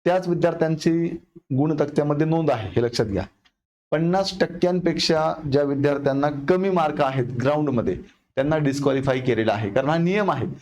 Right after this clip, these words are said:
ग्राउंडमध्ये तुम्हाला किमान पन्नास टक्के मार्क घ्यावे लागतात. मग आता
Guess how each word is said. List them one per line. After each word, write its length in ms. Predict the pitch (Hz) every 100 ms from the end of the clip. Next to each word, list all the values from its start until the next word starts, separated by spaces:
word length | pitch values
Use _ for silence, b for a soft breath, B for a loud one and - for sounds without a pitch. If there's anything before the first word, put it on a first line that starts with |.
| B - 123
ग्राउंडमध्ये 480 | 131 156 170 160 160
तुम्हाला 220 | 160 160
किमान 360 | 160 170 180 175
पन्नास 240 | 170 165 165
टक्के 200 | 151 160
मार्क 220 | 151 143
घ्यावे 240 | 120 110
लागतात. 260 | 98 98 85 - b b -
मग 100 | 147
आता 500 | 139 139 165 180 180